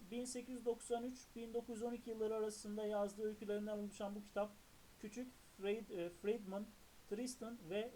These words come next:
Zor Saat gibi tanınmış öykülerin de yer aldığı büyüleyici bir derleme. Arkadaşlar, öykülerinden, bakın, Thomas Mann'ın bin sekiz yüz doksan üç, bin dokuz yüz on iki yılları arasında yazdığı öykülerinden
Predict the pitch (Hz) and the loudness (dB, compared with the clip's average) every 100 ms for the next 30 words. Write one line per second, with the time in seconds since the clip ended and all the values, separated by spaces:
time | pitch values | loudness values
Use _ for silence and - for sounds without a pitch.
0 | 143 123 233 302 294 226 202 202 175 185 | -6 0 2 2 0 2 2 2 -6 0
1 | 196 247 - 202 202 226 226 196 - 196 | 0 0 -2 -2 0 -2 -2 -2 -2 -4
2 | 196 208 180 202 196 175 190 208 196 196 | -2 0 4 6 6 6 4 0 -2 0
3 | 190 185 202 202 170 170 170 160 127 - | 0 -2 -4 -4 2 4 4 0 -4 -10
4 | - - - 254 262 254 247 208 151 - | -20 -16 0 0 2 0 2 0 -2 2
5 | 196 220 - 233 226 226 214 156 196 - | 4 4 2 4 4 4 2 2 0 -2
6 | 131 - - - - 233 254 254 254 220 | -6 -10 -20 -20 0 2 4 4 2 -2
7 | 233 214 139 - 165 214 208 208 233 208 | 0 0 -2 -10 -6 -4 -2 -4 -4 -2
8 | 196 196 214 196 165 - 208 202 202 220 | -2 0 -2 -2 -4 -6 -2 0 0 -2
9 | 202 214 202 190 190 196 185 180 190 185 | -2 -2 -4 -4 -2 0 -2 -4 -4 2
10 | 180 175 170 180 175 170 196 175 175 175 | 6 6 6 2 0 0 -2 0 0 2
11 | - | 2